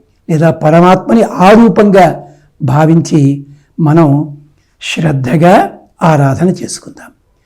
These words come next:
అయితే పుట్టమట్టి దేనికయ్యా? దానికి అధర్వణ వేదంలో చాలా అందంగా చెప్పారు. చీమలన్నీ భూలోకంలో లోపలాకా వెళ్ళి ఏనాటివో ఉన్న ఓషధులన్నీ కూడా పట్టుకొచ్చి పైన పుట్ట కింద పేరుస్తాయిట.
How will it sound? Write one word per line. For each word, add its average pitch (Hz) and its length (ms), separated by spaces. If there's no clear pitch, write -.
అయితే 196 300
పుట్టమట్టి 214 580
దేనికయ్యా? 190 580
దానికి 151 340
అధర్వణ 160 320
వేదంలో 151 400
చాలా 160 300
అందంగా 170 400
చెప్పారు. 143 500
చీమలన్నీ 208 800
భూలోకంలో 202 720
లోపలాకా 185 720
వెళ్ళి 165 360
ఏనాటివో 214 760
ఉన్న 202 200
ఓషధులన్నీ 180 680
కూడా 165 220
పట్టుకొచ్చి 175 600
పైన 185 300
పుట్ట - 320
కింద 220 260
పేరుస్తాయిట. 160 720